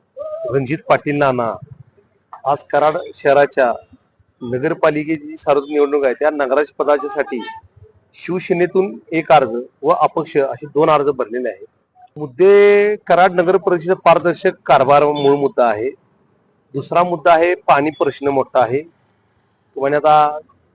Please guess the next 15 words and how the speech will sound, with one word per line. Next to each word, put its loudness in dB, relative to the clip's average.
माहित 2
आहेच, 2
कराड 2
चोवीस -4
बाय 2
सातचा -2
काय 2
झाले, 0
काय -2
नाही, -10
ह्या 2
दोन -2
तीन -2
गोष्टी -4
आहेत. 2